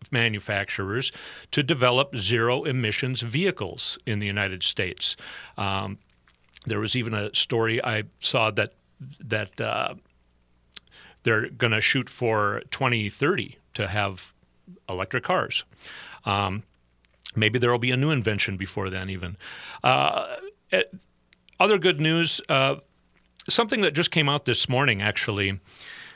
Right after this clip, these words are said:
Kim Norton, she is the mayor of Rochester, Minnesota. She, uh, I, I got to meet her years, about eight years ago when I ran for, uh, the Minnesota State House,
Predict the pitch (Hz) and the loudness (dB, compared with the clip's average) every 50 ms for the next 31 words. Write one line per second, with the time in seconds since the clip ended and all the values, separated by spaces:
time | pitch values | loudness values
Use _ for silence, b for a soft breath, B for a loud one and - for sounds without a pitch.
0 | B B - - 262 269 220 175 156 160 165 175 - - 104 92 87 - - - | B B 0 2 2 2 2 2 4 4 2 2 0 -2 -6 -4 -2 0 2 2
1 | 160 156 156 147 - - - - 123 117 110 107 101 104 104 110 117 123 127 131 | 4 4 4 2 0 -2 0 0 0 2 2 2 2 2 2 2 2 2 4 2
2 | 117 101 87 104 110 104 113 131 - - 131 120 - - 110 107 107 107 107 104 | 2 0 -2 -2 0 0 0 0 0 -2 -2 -2 -4 -6 -6 -4 -4 -4 -2 0
3 | - - 120 117 117 104 95 - - - - - 175 175 170 170 165 151 147 - | 0 0 2 2 2 0 -2 -4 -4 -4 -2 -2 0 0 0 2 2 2 0 0
4 | - - 123 113 113 - - 151 147 143 - - 151 160 170 156 - - 165 160 | -2 -2 0 0 0 2 2 0 -2 -2 -2 -2 0 0 0 -2 -2 -2 0 0
5 | 156 - 147 127 123 123 131 - - 120 113 104 104 98 98 - 113 113 120 117 | 0 0 0 0 2 0 0 -2 -2 -2 0 0 0 -2 -4 -2 0 0 0 0
6 | 110 113 104 113 113 - 120 117 113 120 - _ - - - - _ _ _ 120 | -2 -2 -4 -4 -2 -2 -2 -4 -4 -4 -8 _ -20 -20 -20 -20 _ _ _ -2
7 | 110 113 113 104 117 110 95 107 104 104 101 98 95 104 104 104 104 104 B B | -2 0 0 0 -2 -2 0 0 0 0 -2 -2 -2 -2 -2 -2 -4 -8 B B
8 | B B B B B - 127 135 123 120 110 104 101 98 - - - 101 98 98 | B B B B B 4 4 6 6 4 4 2 0 -4 -8 -6 -4 -2 -2 -2
9 | 98 98 98 95 98 101 98 98 104 113 110 107 - 117 104 104 - - - 117 | -2 0 0 -2 -2 -2 -4 -4 -2 -2 -2 0 -2 -2 0 0 0 2 2 2
10 | 107 92 92 113 104 104 - - | 2 2 2 2 2 2 0 -4